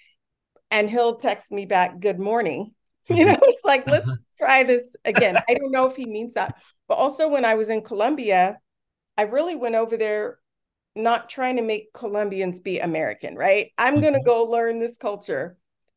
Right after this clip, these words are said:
Speaker 1: But the Colombian greetings,
Speaker 2: Mm.
Speaker 1: they want to know about everyone and everyone they've met.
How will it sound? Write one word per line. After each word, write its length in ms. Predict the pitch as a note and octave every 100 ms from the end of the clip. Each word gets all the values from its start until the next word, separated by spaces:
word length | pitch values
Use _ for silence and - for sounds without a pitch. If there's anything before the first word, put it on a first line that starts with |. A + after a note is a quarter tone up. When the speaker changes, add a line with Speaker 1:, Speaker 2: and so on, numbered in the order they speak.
| _
Speaker 1:
But 240 | F#3+ F#3+
the 100 | G3
Colombian 880 | G3 G3 F#3 G3+ B3+ C4+ C#4 C4 G#3+
greetings, 880 | F#3+ G#3 B3 D#4+ E4+ G4 G#4+ - - _ _ _
Speaker 2:
Mm. 300 | A#2 A2 G#2
Speaker 1:
they 200 | F#2+ - D4
want 280 | C4 A#3 -
to 120 | A3+
know 180 | G#3 G3+
about 340 | F#3+ F3+ - -
everyone 480 | G3 G#3+ A3 G#3+ G3+
and 120 | F#3
everyone 440 | G3 G3 F#3+ F#3
they've 220 | F3 E3 E3
met. 360 | E3+ F#3 -